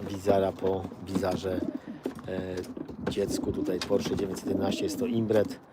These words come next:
z dwóch stron po dzieciach właśnie Wizara. Także tu mamy mocnego imbreda na Porsche dziewięćset jedenaście. Także myślę, że bardzo ładny gołąbek.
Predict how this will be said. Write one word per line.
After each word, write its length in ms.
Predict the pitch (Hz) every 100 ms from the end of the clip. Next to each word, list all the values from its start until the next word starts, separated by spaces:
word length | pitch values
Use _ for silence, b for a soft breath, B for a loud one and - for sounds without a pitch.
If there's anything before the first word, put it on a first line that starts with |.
| B B -
z 180 | 98 90
dwóch 220 | - -
stron 400 | 107 104 101 95 - -
po 140 | 95 95
dzieciach 480 | 95 - 95 92 - B B B -
właśnie 520 | 95 92 98 95 98 - -
Wizara. 520 | 95 98 101 98 87
Także 220 | 85 80
tu 140 | - 92
mamy 260 | 90 90 80 - B B B B B B - 101
mocnego 440 | 98 - 104 95
imbreda 460 | 95 98 98 95 95
na 120 | 92
Porsche 480 | 85 98 87 92 90 -
dziewięćset 500 | 98 98 92 87 87
jedenaście. 540 | 92 90 95 95 - 92
Także 240 | 85 90
myślę, 320 | 90 90 95
że 180 | 87 87 85 B B B B -
bardzo 280 | 92 87 90
ładny 280 | 87 87 87
gołąbek. 520 | 90 95 98 95